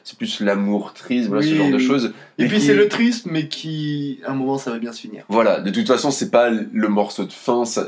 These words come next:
Speaker 1: on finit pas sur une note, euh,
Speaker 2: C'est
Speaker 1: fatale,
Speaker 2: triste, mais c'est
Speaker 1: peut-être.
Speaker 2: jamais dramatique, il y a pas de mort,
Speaker 1: Voilà,
Speaker 2: il y a pas
Speaker 1: et il y aura
Speaker 2: de
Speaker 1: toujours la fête après. Donc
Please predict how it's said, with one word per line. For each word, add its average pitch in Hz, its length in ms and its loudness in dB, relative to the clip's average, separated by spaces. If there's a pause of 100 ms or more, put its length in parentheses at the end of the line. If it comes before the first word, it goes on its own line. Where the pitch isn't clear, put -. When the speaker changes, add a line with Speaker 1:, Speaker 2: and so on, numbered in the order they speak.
Speaker 1:
on 98 100 -6
finit 120 280 -2
pas 123 100 0
sur 110 160 -6
une 95 320 -2
note, 101 240 0
euh, 82 340 -2
Speaker 2:
C'est - 140 -4
Speaker 1:
fatale, 160 180 0
Speaker 2:
triste, 202 180 -2
mais 151 60 -4
c'est - 80 -2
Speaker 1:
peut-être. 120 120 -2
Speaker 2:
jamais 135 200 2
dramatique, 131 920 -4
il - 20 -4
y 127 40 2
a 120 40 0
pas 135 120 0
de 131 80 -2
mort, 143 360 0
Speaker 1:
Voilà, 185 200 2
Speaker 2:
il 185 40 2
y - 20 2
a - 80 -4
pas 127 140 -4
Speaker 1:
et - 20 2
il 117 60 4
y 127 40 6
aura 113 200 4
Speaker 2:
de 110 40 -6
Speaker 1:
toujours 107 220 0
la 95 80 0
fête 95 220 -6
après. - 240 -4
Donc 110 220 -2